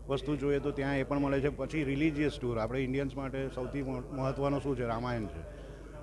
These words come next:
રામાયણનો અડધો ભાગ, એટલે રામાયણ ક્યાં થઈ હતી? શ્રીલંકામાં જ થઈ હતી. એટલે એ લોકોએ એ બધી વસ્તુ સાચવી રાખી છે અને એ અત્યારે એ ટુરિઝમ ડિપાર્ટમેન્ટ, તમે માનો નહીં કે ત્યાં શ્રી-,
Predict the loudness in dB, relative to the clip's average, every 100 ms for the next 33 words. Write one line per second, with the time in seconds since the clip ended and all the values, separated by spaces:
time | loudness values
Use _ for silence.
0 | -4 0 2 2 2 2 0 -2 -4 -4
1 | -2 2 2 6 4 4 -2 0 0 0
2 | 0 0 0 0 0 0 -4 -2 -6 -6
3 | -4 -2 0 2 2 2 2 0 0 -2
4 | -6 -12 -12 -12 -8 -6 -4 0 2 2
5 | 2 2 2 0 0 0 0 -2 -4 -4
6 | -4 -2 0 0 -2 -4 -4 -2 -2 -4
7 | -6 -4 -2 0 0 0 0 0 0 -2
8 | -2 -4 -4 -4 -6 -8 -14 -14 -10 -4
9 | 0 0 2 2 2 2 0 0 0 0
10 | -2